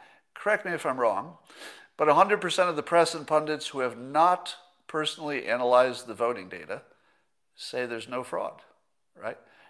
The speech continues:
So everybody who didn't look into it, did not personally research everything from counting the ballots themselves to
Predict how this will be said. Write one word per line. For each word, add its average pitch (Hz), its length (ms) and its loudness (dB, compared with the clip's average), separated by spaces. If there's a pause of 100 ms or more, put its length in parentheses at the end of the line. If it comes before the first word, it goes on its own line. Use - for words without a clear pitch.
So 131 160 -6
everybody 160 600 0
who 135 160 -8
didn't 135 400 -6
look 160 200 -2
into 156 340 -8
it, 101 240 -8 (800)
did 110 200 -10
not 131 360 4
personally 113 760 -8 (600)
research 127 840 -8
everything 120 520 -6
from 104 400 -4 (560)
counting 135 460 -6
the 139 80 -6
ballots 120 600 2 (280)
themselves 117 800 -4 (960)
to 139 540 -2